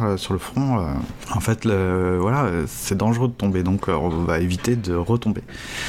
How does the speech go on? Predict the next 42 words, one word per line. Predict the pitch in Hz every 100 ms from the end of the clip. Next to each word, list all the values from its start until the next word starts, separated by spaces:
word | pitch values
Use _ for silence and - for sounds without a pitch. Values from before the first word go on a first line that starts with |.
| - - - -
Du | 101
coup, | - 135 139 123
euh, | 101
je | 101
me | 101
suis | -
mis | 104
à | 98
l'équitation. | 95 - 98 - 87 85 - -
En | 92
fait, | - 101 101
euh, | 98 95
je | -
pense | 110 -
que | 101
j'en | 92
faisais | 87 95
déjà, | 95 92
parce | 104
que | 98
j'ai | 90
commencé | 98 90 87 90
à |
cinq | - 90 101
ans, | 120
un | 107
truc | -
comme | 92
ça, | 87 117 117 -
pendant | 101
dix | 98 98 110
ans. | 135 208 170 -
Je | 107 95
suis | 98 -
pas | - 151
tombé | 127 120 135 143 - -
tant | 117
de | 113
fois | - 113
que | -
ça. | - 151 - - - - - - -
Euh, | 95 90 87 87 92 90 92